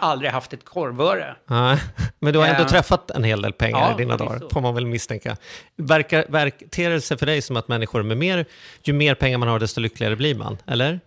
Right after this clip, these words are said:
Speaker 1: Ehm, jag ska säga att det är lättare att gråta en Rolls Royce än i en folkabubbla.
Speaker 2: Mm.
Speaker 1: Nej, folkabubblor är inte, finns inte så många kvar.
Speaker 2: Nej, det är exklusivt
Speaker 1: Så
Speaker 2: på
Speaker 1: det
Speaker 2: sitt
Speaker 1: kan
Speaker 2: sätt.
Speaker 1: man göra.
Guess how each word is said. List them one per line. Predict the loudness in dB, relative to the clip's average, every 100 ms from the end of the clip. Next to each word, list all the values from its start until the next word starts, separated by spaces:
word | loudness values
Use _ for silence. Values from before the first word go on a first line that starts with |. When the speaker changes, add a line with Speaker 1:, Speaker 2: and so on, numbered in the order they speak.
| _
Speaker 1:
Ehm, | -2 2 2 0 -4 -8 -18 _ _ _ _ _ _ _ -20 -16
jag | -12
ska | -10
säga | -4 -2 -2
att | -2 -4 -10 _ _ _ _
det | -10 -4 -2
är |
lättare | -2 -4 -6 _ -2 0 0 -2 -4
att | -6 -4
gråta | -2 -2 -2 -4
en | -4
Rolls | -4 -6 -6
Royce | -6 -4 -6 -6
än | -8 -8
i | -10
en | -12 -12 -14
folkabubbla. | -12 -10 -8 -6 -6 -8 -12 -20 _
Speaker 2:
Mm. | -2 0
Speaker 1:
Nej, | 0
folkabubblor | -2 -4 -2 -2 -2 -2
är |
inte, | -4 -4 -10
finns | -12 -10
inte | -12
så | -12
många | -12 -10
kvar. | -6
Speaker 2:
Nej, | -2 -2 -4
det | -6
är | -6 -4
exklusivt | -4 -4 -6 -6 -8 -10
Speaker 1:
Så | -6
Speaker 2:
på |
Speaker 1:
det | -4
Speaker 2:
sitt | -4
Speaker 1:
kan | -4
Speaker 2:
sätt. | -6
Speaker 1:
man | -6
göra. | -6